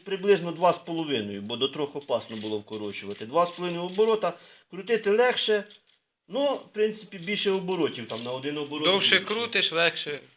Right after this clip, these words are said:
Speaker 1: Да, ну, нормально, легенько, а якщо косарка взаду є, взагалі ладошкою крутиш. О, то гідроусилителя навіть не дуже ще поки хочеться. Так що длина нашої, вон вона обрізана,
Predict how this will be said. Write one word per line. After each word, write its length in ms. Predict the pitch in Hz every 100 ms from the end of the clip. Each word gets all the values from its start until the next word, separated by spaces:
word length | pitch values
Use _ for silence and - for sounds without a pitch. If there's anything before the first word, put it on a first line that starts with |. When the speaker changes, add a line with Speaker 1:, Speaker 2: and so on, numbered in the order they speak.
| -
Speaker 1:
Да, 240 | 131 117
ну, 120 | 117 220
нормально, 540 | 240 233 170 135 131
легенько, 580 | 147 165 196 190 175 160
а 80 | 156
якщо 260 | 165 220 190
косарка 480 | 185 196 175 175
взаду 340 | 160 170 165 165
є, 120 | 165
взагалі 380 | 151 143 117 117
ладошкою 600 | 117 110 107 - 104 -
крутиш. 420 | 101 95 110 - _ _ _ _ _ -
О, 220 | 101 95 _ _
то 100 | 123
гідроусилителя 800 | 127 143 143 139 147 151 143 127
навіть 360 | 131 127 120 - _ _ _ _ _ _ _
не 140 | 135
дуже 280 | 131 107 101
ще 140 | -
поки 260 | 101 107 107 104
хочеться. 280 | 113 107 113
Так 180 | - 147
що 120 | 160
длина 380 | 139 175 190 180
нашої, 360 | 175 170 180
вон 180 | 175 170
вона 200 | 156 156
обрізана, 680 | 156 170 226 180 175 175